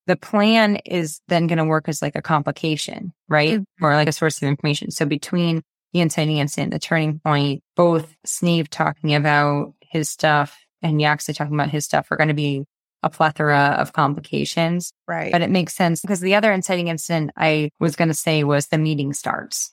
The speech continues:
Speaker 1: But is that unexpected? I think the nearly late
Speaker 2: Yeah, I don't think
Speaker 1: thro-,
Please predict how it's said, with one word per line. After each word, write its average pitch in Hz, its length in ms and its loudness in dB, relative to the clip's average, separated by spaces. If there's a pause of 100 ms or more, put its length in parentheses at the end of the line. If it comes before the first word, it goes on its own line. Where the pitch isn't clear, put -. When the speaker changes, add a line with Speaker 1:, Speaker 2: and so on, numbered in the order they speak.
Speaker 1:
But 151 200 2
is 180 120 -2
that 151 340 2
unexpected? 160 640 0
I 160 100 4
think 190 160 -4
the 214 80 -4
nearly 170 380 -2
late 170 180 0
Speaker 2:
Yeah, 175 120 2
I 175 40 2
don't 185 120 -2
think 185 200 -12
Speaker 1:
thro-, 180 140 4